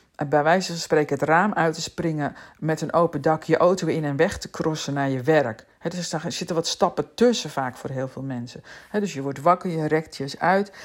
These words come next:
Je gaat even een, een, je, soms moet je nog een rondje met de hond lopen, ik noem maar wat. Dus het zijn allemaal stappen die je neemt voordat je echt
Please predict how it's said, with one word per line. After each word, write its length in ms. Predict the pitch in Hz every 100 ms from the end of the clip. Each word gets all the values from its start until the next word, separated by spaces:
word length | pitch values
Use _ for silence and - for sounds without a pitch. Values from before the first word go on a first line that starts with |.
| - -
Je 160 | 156 156
gaat 240 | - 147
even 580 | - 143 143 139 139 139
een, 220 | 143 -
een, 120 | -
je, 100 | 147
soms 240 | 147 156 143
moet 120 | 135
je 60 | 143
nog 120 | 143
een 80 | 143
rondje 220 | 143 143
met 80 | 151
de 60 |
hond 360 | 160 202 233 220
lopen, 320 | 208 196 180
ik 80 | 175
noem 180 | 185 190
maar 140 | 175
wat. 180 | 165 165
Dus 100 | 165
het 320 | - - -
zijn 120 | 185
allemaal 340 | 247 302 330 247
stappen 520 | - - 233 - 214
die 120 | 190
je 100 | 165
neemt 360 | 151 190 233 - - _
voordat 580 | - 196 220 220 190 -
je 80 |
echt 320 | - 170 -